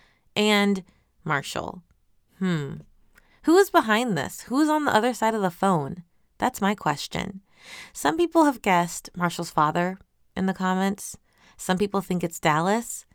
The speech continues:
but I'm like, "Isn't Dallas blonde, y'all? Is it Dallas in a wig?"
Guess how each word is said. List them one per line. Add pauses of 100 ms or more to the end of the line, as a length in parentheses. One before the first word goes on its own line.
(240)
but
I'm
like,
"Isn't
Dallas
blonde,
y'all? (440)
Is
it
Dallas
in
a
wig?"